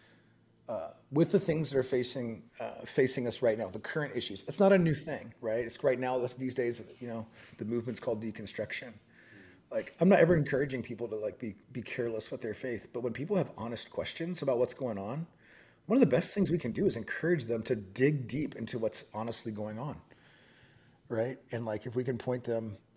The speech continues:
again, point them to the person of Jesus, uh,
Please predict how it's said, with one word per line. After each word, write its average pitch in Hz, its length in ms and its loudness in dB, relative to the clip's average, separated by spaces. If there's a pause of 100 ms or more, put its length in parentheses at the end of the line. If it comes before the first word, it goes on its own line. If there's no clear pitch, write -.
again, 117 340 -4 (440)
point 139 240 -2
them 127 100 -6
to - 100 -8
the 120 80 -2
person 113 360 -6
of 104 100 -8
Jesus, 113 680 -6 (720)
uh, 110 280 -4